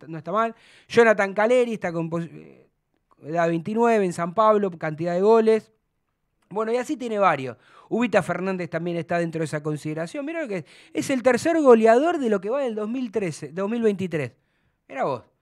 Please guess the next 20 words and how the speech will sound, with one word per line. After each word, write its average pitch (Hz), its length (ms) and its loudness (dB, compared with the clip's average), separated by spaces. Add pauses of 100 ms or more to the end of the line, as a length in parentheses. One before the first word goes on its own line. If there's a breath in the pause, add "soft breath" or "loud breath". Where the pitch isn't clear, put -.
(320)
Ya 233 80 -10
no 208 80 -4
me 190 60 0
acordaba 160 400 -4
que 131 60 -10
llevaba 139 260 -8
tanta 139 260 -12
cantidad 135 260 -12
de 131 40 -12
goles. 120 180 -14 (240 soft breath)
Bueno, 196 220 0
Maximiliano 180 640 -4
Salas, 233 400 0
edad 175 180 -4
veinticinco 170 560 -4
años, 196 220 2
Club 170 160 -8
Palestino. 214 520 -6
Bueno, 277 200 -2
mírenlo, 247 520 0